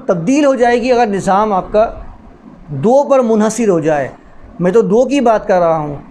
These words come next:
हमारे यहाँ तो लाखों करोड़ों, पता नहीं कितने कितने खुदा हमने बनाए हुए हैं, इलाह बनाए हुए हैं,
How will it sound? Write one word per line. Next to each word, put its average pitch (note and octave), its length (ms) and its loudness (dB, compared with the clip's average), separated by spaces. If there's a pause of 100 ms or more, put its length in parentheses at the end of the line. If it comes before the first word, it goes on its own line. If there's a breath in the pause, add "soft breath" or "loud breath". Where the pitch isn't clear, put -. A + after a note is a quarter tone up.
(160)
हमारे E3 300 0
यहाँ A3+ 180 0
तो B3 140 2
लाखों F3+ 420 0
करोड़ों, A3+ 460 2
पता B3 160 0
नहीं B3+ 160 0
कितने B3 300 0
कितने C4+ 260 -2
खुदा C4 300 0
हमने C4+ 180 0
बनाए G3+ 240 0
हुए F#3+ 200 0
हैं, F3+ 60 0
इलाह A3+ 160 2
बनाए F3+ 260 -2
हुए D3+ 220 -4
हैं, C#3+ 160 -10